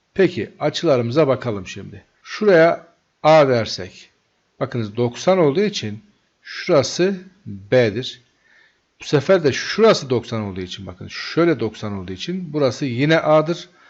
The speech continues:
Dolayısıyla buraya da B kalacaktır. Bakın burası da alfa A artı B doksan olduğu için burası da B olur.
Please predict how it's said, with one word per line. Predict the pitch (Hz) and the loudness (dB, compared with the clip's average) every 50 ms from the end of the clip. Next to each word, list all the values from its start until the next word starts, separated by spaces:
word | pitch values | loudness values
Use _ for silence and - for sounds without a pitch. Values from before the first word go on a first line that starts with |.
| _ _ _ _ _ _ - | _ _ _ _ _ _ -6
Dolayısıyla | 135 127 113 104 101 98 - - 110 104 | -4 -2 -2 -2 -4 -4 -6 -8 -8 -6
buraya | 107 104 98 92 90 | -6 -6 -6 -6 -4
da | 107 131 147 156 147 - _ _ _ - | -4 -4 -4 -4 -6 -12 _ _ _ -10
B | - 110 110 110 110 | -6 -4 -4 -4 -4
kalacaktır. | - 104 95 95 92 95 90 - _ - 147 151 147 - _ _ _ _ _ _ _ _ _ _ _ | -8 -10 -12 -10 -12 -12 -14 -10 _ -6 -6 -6 -6 -10 _ _ _ _ _ _ _ _ _ _ _
Bakın | - 113 113 131 120 117 110 | -12 -8 -6 -6 -6 -6 -4
burası | 117 113 110 101 - - - | -2 -2 -2 -2 -4 -4 -2
da | 127 127 135 139 - - | -2 0 0 -2 -4 -8
alfa | - 117 117 113 104 - - 107 - - | -6 -4 -4 -4 -4 -6 -10 -12 -6 -2
A | 120 131 127 117 | 0 2 2 2
artı | 107 104 101 - - 110 98 | 2 -2 -4 -8 -10 -8 -6
B | 107 101 98 - | -6 -6 -4 -6
doksan | 104 98 - - 127 120 | -8 -8 -8 -8 -8 -6
olduğu | 107 101 90 90 | -6 -8 -8 -10
için | 90 90 - - 147 156 170 151 135 | -12 -12 -10 -8 -8 -8 -8 -10 -8
burası | 117 107 101 98 - - | -8 -6 -8 -8 -8 -8
da | 143 135 110 104 110 | -8 -8 -6 -2 0
B | 123 131 | 2 2
olur. | 131 135 131 147 147 - | 2 0 -2 -6 -8 -10